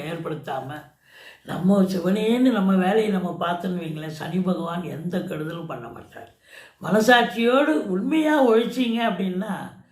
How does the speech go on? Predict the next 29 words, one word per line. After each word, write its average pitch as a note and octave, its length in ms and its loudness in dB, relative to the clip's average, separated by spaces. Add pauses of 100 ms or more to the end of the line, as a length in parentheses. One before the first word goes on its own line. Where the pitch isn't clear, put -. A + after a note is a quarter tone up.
(360)
மெய்வருத்த C4+ 760 6
கூலி A3+ 300 2
தரும். C#3 380 -6
நிச்சயமா G3 680 -4
சனி D#3+ 240 -8
பகவான் C#3 460 -8
தருவார், A2+ 420 -14
பயப்பட D3+ 340 -8
வேண்டாம். F#2+ 380 -14 (760)
ஆனா, F#3 460 2 (100)
இதை F#3 220 4
விட F#3 180 4
எல்லாத்த G#3+ 500 4
விட A3+ 160 2
ஒரு A3 120 4
முக்கியமான G#3+ 720 0
ஒரு F#3 160 0
விஷயம் F3+ 460 0
என்னன்னா, D3 360 -4 (1500)
குரு D#4 360 6
இப்போ C#4 180 4 (460)
கடகத்துல C#4+ 600 4
இருந்து B3+ 320 2
இருபது A#3 420 2
நாள் B3 280 4
உங்களுக்கு G#3 760 -2
ரெண்டாம் G#3+ 380 0
இடத்தை F#3 300 -2
பார்ப்பார். - 640 -12